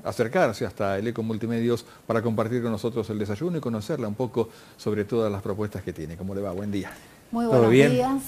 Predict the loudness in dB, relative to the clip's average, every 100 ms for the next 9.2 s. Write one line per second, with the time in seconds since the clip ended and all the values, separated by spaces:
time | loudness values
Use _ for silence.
0 | -4 0 2 0 0 2 2 2 0 0
1 | 0 2 2 -2 -2 -2 -2 -4 -10 -8
2 | -2 -2 -2 -2 -2 -2 -4 -4 -8 -10
3 | -16 6 10 12 10 8 6 4 6 4
4 | 4 4 2 2 4 6 6 6 4 4
5 | 4 2 4 8 8 8 4 4 4 6
6 | 6 8 6 6 6 6 6 8 6 6
7 | 4 0 -2 8 10 10 8 2 4 4
8 | 4 2 6 6 6 2 -2 -4 -2 4
9 | 4 4